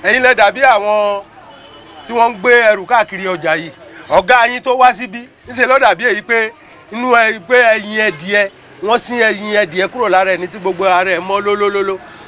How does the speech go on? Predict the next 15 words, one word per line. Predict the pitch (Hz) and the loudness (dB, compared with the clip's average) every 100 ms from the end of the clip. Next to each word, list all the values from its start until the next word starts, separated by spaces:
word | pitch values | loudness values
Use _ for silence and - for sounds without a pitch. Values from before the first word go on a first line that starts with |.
| - 175 | -14 -6
Bọ́lọ́hun | 220 220 190 | -2 -2 -2
ṣe | 165 165 | -4 -2
bá, | 170 175 | 0 -2
bá | 165 170 | -2 -2
ṣe | 170 180 | 0 -4
rí | 214 208 208 190 - - | -4 -6 -8 -10 -16 -12
ibi | 165 175 | -6 -2
tá | 180 | 0
a | 170 | -2
kó | 175 190 | -6 -8
sí | 196 | -8
nìyẹn | 190 165 160 | -8 -6 -6
o. | 131 131 - - - - 117 - - - - - - - - 127 - - - 127 127 123 120 135 135 - - - - - - - | -8 -12 -20 -20 -20 -20 -20 -20 -20 -20 -20 -20 -20 -20 -20 -20 -20 -20 -20 -20 -20 -20 -20 -20 -20 -20 -20 -20 -20 -20 -18 0
Àti | 170 180 226 | 0 0 -8
bẹ́ẹ̀ | 165 196 | -4 -2